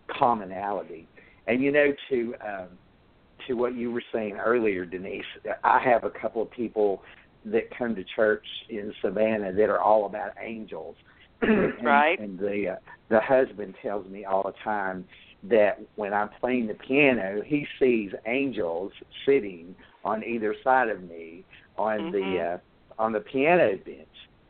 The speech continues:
Speaker 1: with me. And, you know, Jamie, you were talking about earlier about how you used the word dimensions, um,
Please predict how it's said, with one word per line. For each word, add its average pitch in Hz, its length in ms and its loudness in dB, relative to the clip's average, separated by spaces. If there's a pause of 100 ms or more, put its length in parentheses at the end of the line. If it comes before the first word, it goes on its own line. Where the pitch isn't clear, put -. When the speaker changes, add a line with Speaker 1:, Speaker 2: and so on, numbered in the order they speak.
(120)
Speaker 1:
with 90 200 -6 (100)
me. 69 280 -10 (320)
And, 101 400 4 (220)
you 117 100 6
know, 104 100 8
Jamie, 107 380 2
you 113 180 2
were 131 120 2 (100)
talking 104 320 2
about 90 500 -6 (200)
earlier 107 480 -2
about 90 260 -4
how 92 500 -2 (840)
you 95 100 -8
used 117 400 2
the - 60 0
word 90 300 2
dimensions, 95 800 -6 (640)
um, 87 420 2